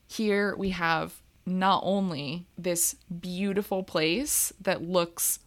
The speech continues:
like, incredibly angular and really old and cosmopolitan, you have this part of the city that is steeped in Catholic tradition. Georgetown is, like, the signature Catholic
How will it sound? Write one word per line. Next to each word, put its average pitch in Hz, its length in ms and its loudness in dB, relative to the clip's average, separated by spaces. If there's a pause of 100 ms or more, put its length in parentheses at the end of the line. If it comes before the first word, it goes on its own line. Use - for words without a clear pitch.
like, 165 200 -6
incredibly 156 600 -2
angular 202 720 2
and 151 460 -8 (300)
really 185 400 2
old 180 580 2
and 170 160 -4
cosmopolitan, 180 1160 0 (280)
you 214 140 0
have 202 300 4
this 190 160 2
part - 400 4
of 175 240 0
the 170 80 0
city 170 600 0 (200)
that 190 360 2
is 190 460 2 (220)
steeped - 920 -2
in 220 460 6 (160)
Catholic 226 440 0
tradition. 208 680 -2 (480)
Georgetown 214 800 4
is, 196 260 -2
like, 180 200 4
the 202 200 0
signature 196 600 0
Catholic 175 720 -2